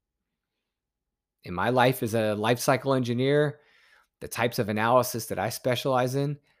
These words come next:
require a tremendous amount of context. And that just means that when I analyze a piece of equipment, I have to consider the operating environment the equipment is in. I have to think about how it's designed,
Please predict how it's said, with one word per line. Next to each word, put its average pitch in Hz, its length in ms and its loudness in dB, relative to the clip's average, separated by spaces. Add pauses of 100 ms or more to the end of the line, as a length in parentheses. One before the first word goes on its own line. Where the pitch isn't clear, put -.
(320)
require 113 440 4
a 110 100 -4
tremendous 113 840 -2
amount 104 300 -2
of - 120 -12
context. - 800 -8 (340)
And 143 100 -2
that 143 140 4
just 123 220 -4
means 110 340 -2
that 92 240 -4
when 101 140 -2
I 104 160 -2
analyze 98 560 -2
a 87 40 -12
piece - 260 -8
of - 100 -16
equipment, 113 520 -2 (420)
I 120 40 -8
have 143 160 0
to 147 80 -4
consider 120 760 0
the - 140 -4
operating 104 760 2
environment 90 720 -4
the 101 140 -4
equipment 90 440 -6
is 85 140 -10
in. 85 320 -10 (100)
I 98 80 -8
have 104 200 -4
to 117 80 -10
think 113 240 -6
about 117 380 0
how 107 200 -4
it's 120 160 -6
designed, 131 600 -2